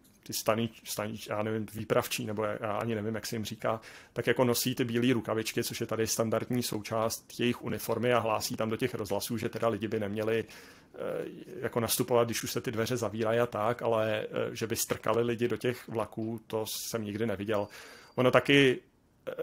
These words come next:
co se týče třeba vlastně, jak jsme se dotýkali té slušnosti těch lidí, tak tady je úplně neuvěřitelný, jak, jako funguje to nástupiště, jo? Že třeba ty lidi tam jako zcela bez jakýkoliv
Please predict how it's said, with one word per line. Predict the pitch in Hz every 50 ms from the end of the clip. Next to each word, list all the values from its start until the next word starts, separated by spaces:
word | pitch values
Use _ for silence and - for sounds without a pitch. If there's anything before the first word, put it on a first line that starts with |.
| 147 131 131 123 120 120 123 131 - -
co | - - 135
se | - 147
týče | - - 123 - - 135 131 127
třeba | 127 - 135 123 123 120 120 117 120 -
vlastně, | - 117 - - 120
jak | 113 -
jsme | - 123
se | 120 - 131 120 117 -
dotýkali | - 117 - 117 - 117 110 117
té | 110 - _ - 139 120
slušnosti | 110 - - - 110 - - 117 113 - - - 123 117 117 117 117 -
těch | - 120 -
lidí, | - 117 107 110 113 107 113 113
tak | - 117 113 - - - - - - - - - _ _
tady | 123 123 123
je | 131
úplně | 131 - 110 - 127 131
neuvěřitelný, | 131 127 113 117 117 127 113 120 - - 123 120 123 123
jak, | 123 120 - - _ - _ _ _ _
jako | - 123 -
funguje | 131 - 131 127 127 127 127
to | - 135
nástupiště, | 131 117 120 - - - - 113 - - - 107
jo? | 98 98 101 107
Že | - 120
třeba | - - - 113 110 117 117 110 - - - - _
ty | _ 131
lidi | 123 120 113 127 123 123 123 123 123
tam | - - 127 127 120 117 - - _ _ _ _ _
jako | 113 - - 123 120 139 151
zcela | - - - - 139 123 120 120
bez | 113 123 120 131
jakýkoliv | 123 117 - - - - 117 117 120 127 123 -